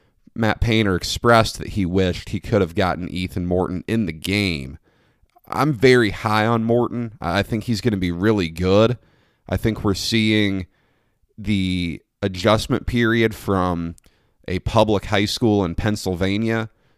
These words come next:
to the Big Ten be a little bit steeper than it is for some players.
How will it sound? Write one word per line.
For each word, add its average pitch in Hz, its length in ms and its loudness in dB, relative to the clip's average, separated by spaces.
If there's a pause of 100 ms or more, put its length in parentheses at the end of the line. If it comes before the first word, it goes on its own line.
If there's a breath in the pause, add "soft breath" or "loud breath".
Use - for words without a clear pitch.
(160)
to 98 580 2
the 95 140 -6
Big 101 300 0
Ten 110 460 -2 (720)
be 107 160 2
a 104 80 4
little 110 240 4
bit 101 460 4
steeper 123 760 -2
than 117 180 2
it 101 100 2
is 107 200 4
for 110 140 -2
some 113 280 0
players. 117 680 2